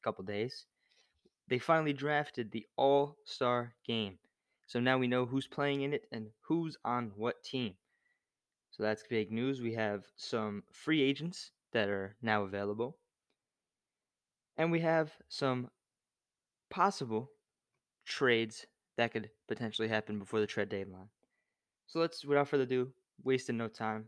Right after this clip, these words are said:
let's just jump right into it. I wanna start off with the All-Star Game draft. So it was Team LeBron versus Team Durant. LeBron had first pick. And LeBron,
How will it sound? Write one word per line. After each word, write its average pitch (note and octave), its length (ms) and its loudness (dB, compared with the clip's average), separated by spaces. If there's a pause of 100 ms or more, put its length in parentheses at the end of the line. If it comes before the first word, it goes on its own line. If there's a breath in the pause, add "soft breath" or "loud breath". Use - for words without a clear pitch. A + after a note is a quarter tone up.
let's D3+ 140 -2
just D3 120 -8
jump B2+ 180 -4
right A2+ 120 -2
into A2 240 -6
it. A2 140 -2
I A#2+ 60 -6
wanna A#2+ 160 -6
start A#2 220 -6
off A2+ 200 -6
with - 80 -12
the - 120 -12 (120)
All-Star A#2+ 460 0
Game G#2+ 400 -6 (140)
draft. F#2 600 -6 (880)
So A2 200 -2
it G#2 40 0
was - 240 -6 (240)
Team E3 360 -2 (140)
LeBron A#2+ 380 2 (100)
versus G2 300 -4
Team B2+ 220 -4
Durant. G#2 340 0 (320)
LeBron A#2 260 0
had A2 160 -2
first - 300 -4
pick. F#2+ 180 -6 (2250 soft breath)
And A#2+ 320 -2
LeBron, A#2+ 500 0